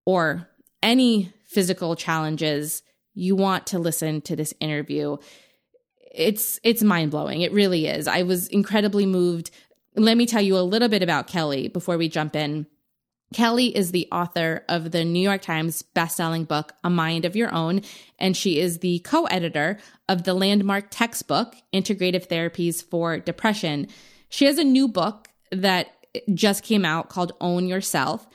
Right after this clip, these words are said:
Now, this is one smart woman. She completed her psychiatric training and fellowship at N Y U Medical Center after graduating from Cornell University,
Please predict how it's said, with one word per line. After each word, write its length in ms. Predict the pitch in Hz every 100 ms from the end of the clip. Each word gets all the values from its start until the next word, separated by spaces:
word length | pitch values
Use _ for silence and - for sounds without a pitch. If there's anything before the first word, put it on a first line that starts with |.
| _ _ _ _ -
Now, 260 | 226 240 240 -
this 240 | 285 392 -
is 320 | 285 254 190
one 340 | 185 214 233
smart 440 | 233 214 202 190 175
woman. 400 | 190 170 147 -
She 280 | - 233
completed 600 | 240 254 214 233 220 208 202
her 500 | - 196 180 170 - - -
psychiatric 760 | 202 196 190 190 185 190 -
training 580 | - 208 202 196 190 175
and 140 | 180
fellowship 720 | - 180 180 - 180 170 - -
at 160 | 170 -
N 220 | 185 185
Y 140 | 180
U 200 | 175 170
Medical 400 | 170 160 160 -
Center 540 | - 208 208 233 262 -
after 280 | 170 - 175
graduating 560 | 180 202 202 202 190 180
from 240 | 180 170
Cornell 600 | - 185 170 170 254 285
University, 920 | 208 185 170 156 160 - 165 214 285